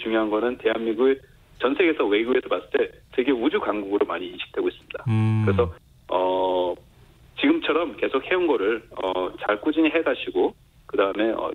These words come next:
Speaker 1: 국민적 이제 관심과 성원해 주신다면, 어, 대한민국도, 어, 언젠가는 화성 탐사를 할 수 있는 시기가 곧 올 거라고 믿고 있습니다.
Speaker 2: 네. 아, 이게 뭐 이 시간에 미국하-,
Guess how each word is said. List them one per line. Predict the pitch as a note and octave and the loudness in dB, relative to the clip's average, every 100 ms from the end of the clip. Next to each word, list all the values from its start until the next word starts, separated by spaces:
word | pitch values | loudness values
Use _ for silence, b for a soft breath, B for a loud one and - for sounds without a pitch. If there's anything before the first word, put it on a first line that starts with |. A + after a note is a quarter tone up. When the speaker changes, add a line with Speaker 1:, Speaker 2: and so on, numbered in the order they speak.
| - - | -10 -6
Speaker 1:
국민적 | B2 D3+ - C#3 | 2 2 2 0
이제 | G2 F#2 | -2 -2
관심과 | F#2 - G#2 G2+ A2+ | -6 -6 -2 -2 -2
성원해 | D#3 D#3 D#3+ | -2 -2 -2
주신다면, | - A#2+ - C3 - b b b b | -4 -6 -2 -2 -4 b b b b
어, | - E2+ | -8 -2
대한민국도, | G#2 G#2+ G#2 - C3+ - - - - | -2 0 -2 0 0 0 -20 -20 -4
어, | F2+ E2+ | -2 0
언젠가는 | G2 G#2+ G2 G#2+ G#2+ | 0 0 0 -2 -4
화성 | D3 D#3+ | -4 -4
탐사를 | D3+ A2+ - G2+ F#2 F#2 G#2+ | -4 -6 -2 -2 0 0 -2
할 | A#2+ | -2
수 | G#2+ | -2
있는 | G2+ B2+ b b - | -2 -4 b b -6
시기가 | - C#3+ C3+ | 2 2 2
곧 | - A#2 - | 0 -2 0
올 | G2+ | -2
거라고 | F#2 F#2 G#2+ C3 - | 0 0 0 -2 -8
믿고 | F2+ - | -6 -6
있습니다. | - - - - - - - | -6 -16 -16 -16 -20 -20 -8
Speaker 2:
네. | G#2+ G2+ F#2+ F#2+ - B B B B B | -2 0 0 -4 -14 B B B B B
아, | B2+ | 0
이게 | A#2 C3 - - B2+ - - | 2 0 -2 -8 -8 -4 0
뭐 | |
이 | B2+ D#3+ | 2 4
시간에 | E3 G#3+ G3+ E3+ A#2+ C3 | 2 4 2 2 2 4
미국하-, | D3 D3 D#3+ E3+ D#3+ | 4 2 2 0 0